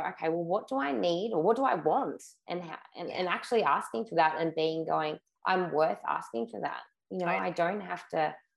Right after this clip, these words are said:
Speaker 1: compromise all the time, and it's okay to follow my desires and what I want and to be able to ask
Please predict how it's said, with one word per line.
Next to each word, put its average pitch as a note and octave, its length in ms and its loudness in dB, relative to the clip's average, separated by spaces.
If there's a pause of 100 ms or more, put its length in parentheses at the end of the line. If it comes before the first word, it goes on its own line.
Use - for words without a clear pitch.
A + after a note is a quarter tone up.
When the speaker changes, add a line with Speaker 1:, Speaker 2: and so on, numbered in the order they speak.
(180)
Speaker 1:
compromise E3 580 0
all E3 100 -2
the E3 120 -4
time, E3 480 -4
and E3+ 100 -2
it's E3+ 180 -6
okay D#3 400 0
to D#3+ 120 -2
follow D#3 460 0 (340)
my D3+ 160 4
desires D3 580 2
and D3+ 320 -4
what D3+ 160 2
I C#3+ 100 4
want C#3+ 380 0
and F3+ 300 -2 (180)
to G#3+ 80 2
be G#3+ 120 4
able G#3+ 120 6
to - 160 2
ask - 220 2